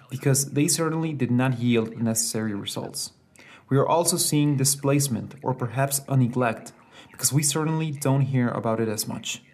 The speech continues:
The fact that our process has to be a heroic creation from below. Those Robinsonian roots where President Chavez founded the Bolivarian doctrine,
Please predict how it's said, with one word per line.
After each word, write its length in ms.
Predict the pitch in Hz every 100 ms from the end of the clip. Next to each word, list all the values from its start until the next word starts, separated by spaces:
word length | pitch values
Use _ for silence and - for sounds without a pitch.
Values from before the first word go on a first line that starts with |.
| _ _ -
The 60 | 131
fact 300 | - 156 156
that 80 |
our 80 | 139
process 500 | 139 123 120 - 110
has 220 | - - 131
to 80 | 127
be 140 | 127
a 60 | 120
heroic 500 | 113 113 113 113 -
creation 420 | 110 107 110 110
from 200 | 107 101
below. 320 | 104 - 143 - - _ -
Those 460 | 135 135 120 - - -
Robinsonian 840 | 131 123 120 117 - 135 139 113 110
roots 460 | 127 113 - - -
where 160 | 135 131
President 420 | 147 143 156 131
Chavez 400 | 143 139 107 -
founded 320 | - 131 110
the 140 | 107
Bolivarian 640 | 101 117 131 123 123 120 113
doctrine, 560 | 107 107 - 107 104